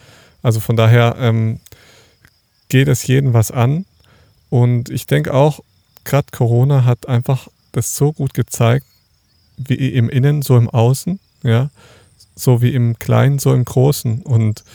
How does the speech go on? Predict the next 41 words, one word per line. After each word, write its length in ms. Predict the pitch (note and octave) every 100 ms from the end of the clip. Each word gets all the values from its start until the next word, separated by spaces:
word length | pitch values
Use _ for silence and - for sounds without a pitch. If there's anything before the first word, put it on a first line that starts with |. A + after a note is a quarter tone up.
| - - _
wir 160 | C3 A2+
sind 240 | - A#2
alle 460 | - A#2 B2+ C3+ D3+ _ _
miteinander 460 | C3+ B2 A#2+ A#2+ A#2+
verbunden. 540 | B2 A#2 C3 C3 A2 G2 _ _ _ _ _ _ _ _ -
Ja, 180 | A#2 B2+
also 400 | A2+ A#2 A2+ -
so 240 | C#3+ B2+ B2+
wie 100 | B2+
ein, 220 | B2 B2+
so 280 | B2+ B2+ B2
wie 60 |
ein 180 | B2 A#2
Virus 460 | C3 D3+ C#3 C3+ -
um 100 | B2
die 80 | A#2+
ganze 280 | A#2+ -
Welt 200 | A#2 B2
geht, 240 | - B2+ C3+ - - -
so 160 | - B2
geht 220 | B2+ B2+
halt 200 | B2+ A#2+
auch, 300 | B2+ B2 A#2+ - - _ _ _
ich 140 | C#3 A2
sag 120 | B2
jetzt 180 | A#2 -
mal, 300 | B2 A#2+ A#2+ F#2+ -
ein 140 | A#2+
gewisser 440 | B2+ B2+ A#2 B2
Umgang 440 | C#3+ D#3 C#3 A2 A2
miteinander 580 | C3+ C3+ A2 G#2 G#2+ A2
um 140 | G#2+
die 120 | A2
Welt 260 | A2 G#2 G#2+
und 120 | A#2+
eine 80 | C3
gewisse, 480 | A2+ A#2 - A#2+ A#2 - - - - _
gewus-, 360 | - A#2 C3 - B2+
gewisse 340 | A#2+ C3 C3
Bewusstseinsebene, 1120 | A#2+ A#2 E3+ - B2 A2+ - A#2+ A2+ G#2+ G#2
wie 180 | A2